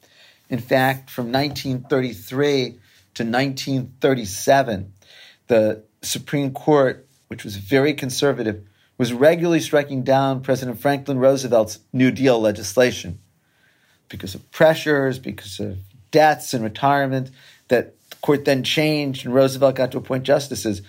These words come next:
But during those four years, there was often a Supreme Court much more conservative than the American people.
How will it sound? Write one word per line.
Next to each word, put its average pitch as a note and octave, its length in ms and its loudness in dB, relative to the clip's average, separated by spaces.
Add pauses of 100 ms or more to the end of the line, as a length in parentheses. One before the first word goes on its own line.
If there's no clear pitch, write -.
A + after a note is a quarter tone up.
(240)
But C3 140 -2
during D#3+ 300 2
those E3+ 480 4 (160)
four E3 180 2
years, E3 480 0 (300)
there C#3 100 4
was C3 120 2 (100)
often D#3+ 340 2
a C3+ 60 -2
Supreme C3+ 360 -4
Court - 320 -2
much D3 320 0
more D3 140 -2
conservative A2+ 520 -2
than G2+ 100 -2
the G2+ 40 -2
American G2 300 -2
people. F#2+ 320 -8